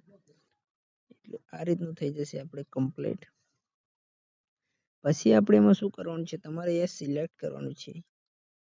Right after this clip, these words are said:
તમારે શેની વિગત જાણવી છે લખેલું છે. જો બધું આ રીતના આપણે નીચે સ્ક્રોલ ડાઉન કરીશું આપણે નીચેની તરફ એટલે આવશે અહીંયા સર્વે નંબરને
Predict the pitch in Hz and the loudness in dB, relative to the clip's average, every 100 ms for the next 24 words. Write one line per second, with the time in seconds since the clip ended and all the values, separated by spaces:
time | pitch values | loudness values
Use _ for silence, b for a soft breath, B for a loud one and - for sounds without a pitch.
0 | _ _ _ _ _ _ _ _ 160 175 | _ _ _ _ _ _ _ _ -8 -2
1 | 175 - 165 175 180 170 170 165 147 147 | -2 -2 -6 -2 0 2 2 0 -6 -2
2 | 143 - 151 127 _ _ _ _ _ _ | -4 -4 -12 -12 _ _ _ _ _ _
3 | _ _ _ _ _ _ - 160 170 190 | _ _ _ _ _ _ -2 0 4 6
4 | 202 185 185 170 165 165 82 82 82 - | 6 4 0 -2 -2 -4 -2 2 2 0
5 | 85 165 165 156 156 - - - 156 151 | -6 -6 -6 -6 -6 -4 -6 -6 -2 2
6 | 190 185 185 185 175 156 151 - 175 175 | 2 2 0 -2 -4 -4 -4 -2 -2 0
7 | 170 147 - 165 160 - 156 143 - 160 | -2 -2 -4 -4 -4 -6 -8 -8 -8 -12
8 | 175 165 156 160 160 151 139 - _ _ | 2 6 6 6 2 0 -4 -8 _ _
9 | _ _ _ _ _ 311 269 302 - - | _ _ _ _ _ -20 -18 -18 -20 -20
10 | 262 - - _ - - - - - - | -20 -20 -20 _ -20 -20 -20 -20 -6 8
11 | 180 185 196 196 180 180 185 185 180 | 12 12 12 12 8 4 0 0 0